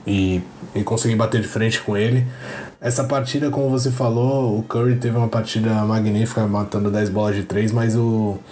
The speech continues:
os Warriors foram péssimos na linha de três pontos. O, o Curry matou dez e o resto do time inteiro matou uma com o Durant. E mesmo assim o Durant acho que acabou a partida um de sete, se eu não me engano, um de oito. Então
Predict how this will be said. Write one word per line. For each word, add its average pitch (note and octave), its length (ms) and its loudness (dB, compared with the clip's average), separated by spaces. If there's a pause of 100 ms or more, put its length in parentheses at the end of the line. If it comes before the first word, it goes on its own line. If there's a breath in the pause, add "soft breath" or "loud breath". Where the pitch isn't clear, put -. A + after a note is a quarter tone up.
(720 loud breath)
os A2 160 0
Warriors A#2 480 0
foram B2 300 0
péssimos A#2 600 0
na G2+ 120 2
linha G2+ 240 2
de F#2+ 140 -4
três G2+ 280 0
pontos. G#2 460 0
O, F#2+ 280 0 (160)
o G2+ 140 -2
Curry C3 300 0
matou B2+ 320 2
dez A#2+ 500 0
e A#2 140 -2
o A#2+ 40 2
resto B2 300 0
do B2 80 2
time B2 240 0
inteiro A#2+ 260 2
matou A#2+ 320 2
uma B2+ 300 2
com A2+ 200 0
o - 20 2
Durant. G#2 400 2 (400 loud breath)
E - 40 -2
mesmo A2+ 240 2
assim A2+ 220 0
o A#2 60 2
Durant A2 240 2
acho A#2+ 100 0
que - 80 -2
acabou G#2 240 0
a G#2 60 0
partida G2+ 440 -2
um G#2+ 240 2
de A#2 140 4
sete, A2 640 0
se - 100 -4
eu F#2 60 0
não F#2+ 100 0
me F#2+ 80 0
engano, F#2 440 0
um C3 140 2
de B2 200 2
oito. C3 560 0 (600 loud breath)
Então A2 640 0